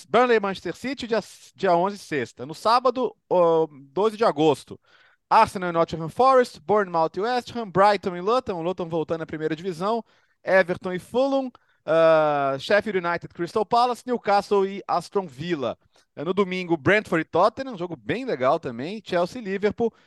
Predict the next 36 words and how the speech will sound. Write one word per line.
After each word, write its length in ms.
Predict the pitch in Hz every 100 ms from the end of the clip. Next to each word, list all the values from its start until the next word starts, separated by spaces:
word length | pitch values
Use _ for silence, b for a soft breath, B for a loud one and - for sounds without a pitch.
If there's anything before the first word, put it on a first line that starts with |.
| _
Fecha 340 | - 190 196 202
na 80 |
segunda-feira, 540 | 196 180 196 190 185 180
dia 120 | 175
quatorze 420 | 175 - 175 160
de 80 | 170
agosto, 440 | 165 151 160 -
jogo 240 | 135 156 151
da 140 | 147
noite, 320 | 131 147 151
quatro 260 | - 143 147
da 120 | 139
tarde 300 | - 131 131
aqui, 320 | 135 - 147 139 _ _ _
Manchester 500 | 139 160 156 - 151 131
United 380 | 131 143 160 - _ _ _
e 200 | 180 214
o 40 | 202
Wolverhampton. 760 | 190 185 202 127 90 - 90 _ -
A 140 | 185
última 460 | 214 285 311 302 277
rodada, 580 | 269 202 143 110 90 90 _ _
tá? 280 | 113 151 175
A 80 |
última 320 | 147 196 - 196
rodada, 400 | 180 123 113 110
dezenove 500 | _ 113 165 175 185
de 100 | 170
maio 260 | 160 156 151
de 60 | 147
dois 180 | 151
mil 120 | 151 165
e 40 |
vinte 180 | 190 226
e 40 |
quatro, 440 | - 214 247 254